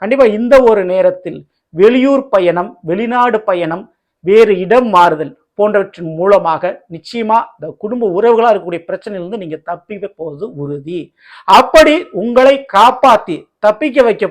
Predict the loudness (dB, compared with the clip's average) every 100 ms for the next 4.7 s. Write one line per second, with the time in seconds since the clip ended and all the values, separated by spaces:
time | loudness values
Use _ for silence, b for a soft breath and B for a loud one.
0 | -4 -2 2 2 2 -4 -14 -14 -12 -16
1 | -6 -4 -4 -6 -4 -4 -6 -8 -8 -8
2 | -8 -10 -12 -16 -14 -14 -14 -16 -6 -6
3 | -6 _ _ _ _ _ _ _ 2 2
4 | 2 2 0 2 2 2 0